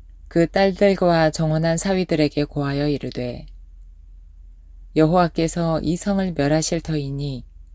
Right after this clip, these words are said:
너희는 일어나 이곳에서 떠나라." 하되 그 사위들이 농담으로 여겼더라.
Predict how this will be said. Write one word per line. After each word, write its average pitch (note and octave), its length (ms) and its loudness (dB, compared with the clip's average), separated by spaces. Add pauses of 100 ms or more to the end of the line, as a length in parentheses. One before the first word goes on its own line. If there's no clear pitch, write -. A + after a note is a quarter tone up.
(140)
너희는 F3 460 0
일어나 D#3 600 0 (160)
이곳에서 D#3+ 560 2
떠나라." F3+ 500 -2
하되 B2+ 380 -6 (1500)
그 D3+ 160 4
사위들이 D#3 880 0
농담으로 D#3+ 680 0
여겼더라. B2+ 720 -6